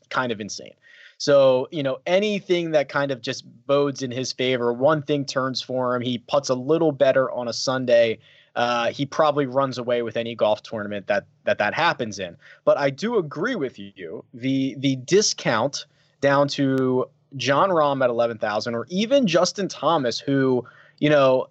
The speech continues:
Justin Thomas kind of gets forgotten a lot. You know, we haven't seen him since the W G C. He missed the cut at the Genesis, but other than that, he's been awesome. Uh, he, he to me is like, you know, we, we did a season-long fantasy draft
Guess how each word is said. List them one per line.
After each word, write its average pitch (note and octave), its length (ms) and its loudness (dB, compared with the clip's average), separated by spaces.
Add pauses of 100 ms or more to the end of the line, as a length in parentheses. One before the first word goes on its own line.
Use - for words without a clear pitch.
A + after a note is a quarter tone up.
Justin C#4 300 -2
Thomas C4+ 300 0
kind E3+ 460 -2
of D#3 120 -2
gets C#3+ 200 2
forgotten A2 560 -6
a D3 80 0
lot. D#3+ 300 -2 (300)
You C3+ 100 -4
know, - 20 -4
we D3 80 2
haven't G#3 200 4
seen F3 300 -6
him F3 120 -2
since D#3+ 260 -8
the D3+ 100 -6
W C3+ 380 0
G A#2+ 220 -8
C. F#3 360 -6
He D3 140 -6
missed D3 300 0
the D#3 80 0
cut C#3 180 2
at C#3 100 -4
the B2+ 80 -6
Genesis, B2+ 540 -4
but - 220 -6
other D#3+ 180 2
than D3 200 -4
that, A2+ 260 -4
he's A#2+ 200 -8
been G#2+ 440 -6 (100)
awesome. G2+ 480 0 (340)
Uh, A2+ 400 2
he, D#3+ 400 -2
he E3 180 0
to D3+ 140 0
me C#3 280 2
is B2 220 -2
like, A2+ 240 2 (160)
you C#3 100 -2
know, G#2 220 -2 (200)
we, D#3+ 380 -2 (100)
we F#3+ 120 2
did F3+ 140 2
a D3+ 60 4
season-long D3 720 2
fantasy C#3 480 -2
draft A#2+ 520 0